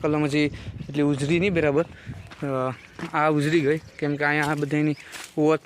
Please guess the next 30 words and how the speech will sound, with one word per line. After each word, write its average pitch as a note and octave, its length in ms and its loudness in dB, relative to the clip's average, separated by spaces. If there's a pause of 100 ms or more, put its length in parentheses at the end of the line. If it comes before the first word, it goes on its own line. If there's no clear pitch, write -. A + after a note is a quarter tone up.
ને D#3 140 2
મળે G3 240 4
ને, C#3+ 60 0 (600)
એટલે D3 200 0 (560)
વાંધો C#3 260 0
આવ્યો D#3+ 260 4
નહીં. F3 120 0 (800)
અ, C#3+ 40 -6 (1800)
આ D3+ 100 0
આપણે D3 200 0 (140)
કલમ D3+ 280 2
થઈ D#3 160 2
જાય, D#3+ 180 4
વાંધો C#3+ 220 2
નહીં F3 140 2
આવે. F#3 140 2 (500)
અહીંયા D3+ 220 0
આપણે D#3 200 2 (1400)
આ D#3+ 100 0
લીંબુ D#3+ 540 4 (120)
છે, - 100 -2
લીંબુડી, C3+ 480 2 (1080)
તો - 100 -20
ઈ C#3 100 2
પણ D3 240 0
નાખી C#3+ 260 -2
દીધી B2 220 -4
ભાઈ. B2 160 -4 (220)
આમાં E3+ 180 0
તમને F#3+ 140 0